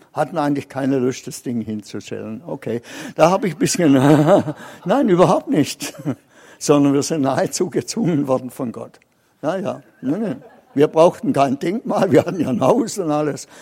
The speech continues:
Nein, nein, nein. Aber ihr seht, so der, der Glaube, wenn ihr bei Jesus bleibt, ist ein Geschenk. Wow, Geschenk.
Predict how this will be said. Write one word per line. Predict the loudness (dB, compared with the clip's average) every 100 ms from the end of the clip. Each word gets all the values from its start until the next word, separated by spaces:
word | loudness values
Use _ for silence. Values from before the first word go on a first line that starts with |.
| -16 -6
Nein, | -4 -2
nein, | -4
nein. | -6 -8 -12 -16 _ _ -20 -8
Aber | -2 -2 -2 -8 _
ihr | -4 -2
seht, | -2 -4 -4 _ _ _ _
so | -8 -2 -2 -2 -10 _ _ -10
der, | -10 -12 -20 _ _ -6
der | -4
Glaube, | -4 -4 -4 -6 -8
wenn | -4 -6
ihr | -4 -8
bei | -8
Jesus | -10 -6 -6 -8 -10 -14 -12 -14 -16 _ _ _ _
bleibt, | -10 -8 -10 -14 -20
ist | -18
ein | -16 -18
Geschenk. | -18 -16 -14 -12 -12 -14 -20 -20 _ _ _ _ _
Wow, | -8 -2 2 4 2 0 -2 -6 -10 _ _ _ _ _
Geschenk. | -4 -4 -6 -10 -8 -6 -6 -8 -12